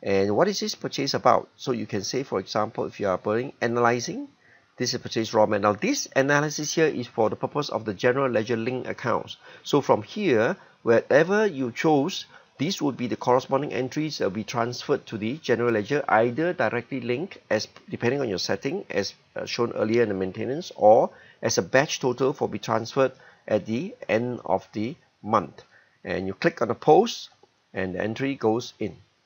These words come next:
So this is how you post your invoices. So let's see if you have next account number, and if you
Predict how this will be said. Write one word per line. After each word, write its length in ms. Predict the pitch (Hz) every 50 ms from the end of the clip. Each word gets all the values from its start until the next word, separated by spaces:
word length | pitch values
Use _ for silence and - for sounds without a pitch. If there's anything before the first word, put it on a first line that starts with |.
| _ _ _ _ _ _ _ _ _ _ - -
So 140 | - 120
this 180 | 101 110 135 165
is 100 | 139 -
how 280 | - 135 139 139 143 147
you 120 | 123 107
post 400 | 98 - 123 120 131 131 - -
your 280 | 104 101 107 131 143 - _ -
invoices. 1120 | - 120 110 113 107 107 107 104 104 107 107 - - - - 123 95 - - - - - - _ _ _ _ _ _ _ _ _ _ _ _ _
So 200 | - - - 104
let's 180 | 110 151 175 -
see 180 | - 277 262
if 80 | 233 214
you 60 | 185
have 80 | 143 135
next 220 | 151 170 - -
account 340 | 123 - - 139 135 135 131
number, 400 | 120 120 117 127 123 113 87 -
and 140 | - 101 104
if 80 | 95 107
you 200 | 107 110 110